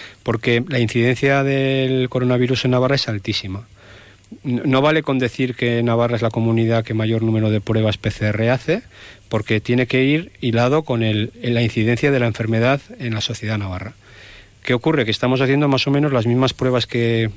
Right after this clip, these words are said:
pues yo qué sé, que hace Asturias, que hace Galicia, que hace Valencia,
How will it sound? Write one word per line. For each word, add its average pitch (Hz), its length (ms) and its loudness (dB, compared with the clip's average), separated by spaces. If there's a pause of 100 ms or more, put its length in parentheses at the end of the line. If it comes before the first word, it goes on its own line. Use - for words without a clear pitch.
pues 101 160 -4
yo 107 120 -4
qué 110 60 -2
sé, 135 180 0
que 110 180 -2
hace 110 460 0 (100)
Asturias, 160 640 0
que 113 140 -6
hace 110 160 -6
Galicia, 135 480 0
que 123 100 -4
hace 120 140 -4
Valencia, 160 500 2